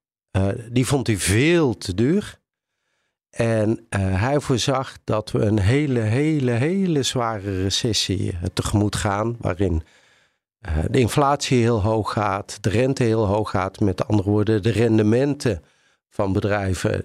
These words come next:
die gaan flink onderuit. Dan zou, dan zouden jij en ik zeggen, "Nou, dan worden de, de, dan worden die aandelen goedkoper, buitenkantje." Eh, en toen zei hij, "Nou,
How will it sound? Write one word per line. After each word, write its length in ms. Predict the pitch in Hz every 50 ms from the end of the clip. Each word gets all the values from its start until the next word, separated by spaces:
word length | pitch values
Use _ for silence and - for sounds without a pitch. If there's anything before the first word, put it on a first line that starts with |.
| - _
die 200 | 107 101 107 98
gaan 320 | - - 98 95 95 92
flink 360 | - - - 131 127 113 - 117
onderuit. 540 | 98 95 92 85 92 98 113 143 143 - -
Dan 140 | 123 110 98
zou, 180 | - 110 107 - - -
dan 180 | 110 120 107 107
zouden 340 | - - 117 107 104 104 104
jij 300 | 104 117 127 135 139 131
en 100 | 120 110
ik 160 | 98 90 -
zeggen, 300 | - 117 104 98 - 165
"Nou, 280 | 208 233 220 151 78 71 - _ _ _ _ _ _ _ _
dan 140 | - 180 156
worden 380 | 151 151 120 117 117 - 110
de, 220 | 107 123 127 120 113
de, 180 | - - 120
dan 180 | 113 131 131 110
worden 360 | 113 113 113 113 104 117 110
die 140 | 110 123 131
aandelen 420 | 120 135 139 127 117 110 107 107
goedkoper, 720 | - - 117 - - - 143 147 170 - - 214 - - -
buitenkantje." 960 | - 120 151 180 190 170 - - - 107 95 92 95 92 - - - 165 190 - _ _ _ _ _ _ _ _ _ _ _ _ _
Eh, 320 | _ 131 120 127 127 127 131
en 120 | 135 147
toen 180 | 139 170 160 139
zei 220 | 147 147 143 131
hij, 340 | 123 123 127 127 131 139 131 -
"Nou, 400 | - 120 120 131 135 139 135 -